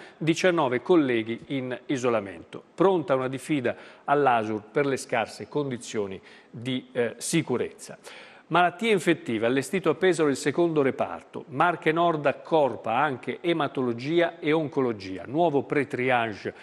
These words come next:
all'ospedale di Urbino. L'area vasta rilancia l'allarme, mancano i dispositivi di protezione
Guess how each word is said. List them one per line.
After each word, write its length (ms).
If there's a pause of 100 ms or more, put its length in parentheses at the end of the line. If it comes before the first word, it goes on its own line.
(160)
all'ospedale 500
di 80
Urbino. 540
L'area 340
vasta 460
rilancia 420
l'allarme, 560
mancano 440
i 40
dispositivi 640
di 120
protezione 680